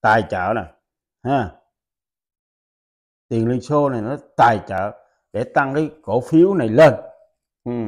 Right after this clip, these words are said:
tạo cổ phiếu này tên lên để nắm quyền trong năm tới đó bà. Năm tới là đất bầu cử, hiểu không? Năm tới là đất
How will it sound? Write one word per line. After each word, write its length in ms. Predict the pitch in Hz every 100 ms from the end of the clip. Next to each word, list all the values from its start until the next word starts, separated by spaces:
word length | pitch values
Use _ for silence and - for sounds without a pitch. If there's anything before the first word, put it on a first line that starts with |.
| 95 _ -
tạo 300 | 113 120 131
cổ 120 | 135
phiếu 240 | 131 165 196
này 160 | 117 -
tên 360 | 143 135 143
lên 200 | 160 143 - - _ -
để 120 | 123
nắm 300 | 147 202 220
quyền 320 | 139 117 107 -
trong 140 | 135 131 127 123 120 135
năm 200 | 135 127
tới 200 | 147 180
đó 80 | 160
bà. 120 | 101 _
Năm 180 | 123 127
tới 160 | 143 170
là 140 | 117 -
đất 100 | -
bầu 240 | 98 95 -
cử, 200 | 107 151
hiểu 100 | 127
không? 140 | 127 _ _ _ _ _ _ _ _ _ _ _
Năm 180 | 131 127 151
tới 140 | 170
là 100 | 135
đất 180 | 101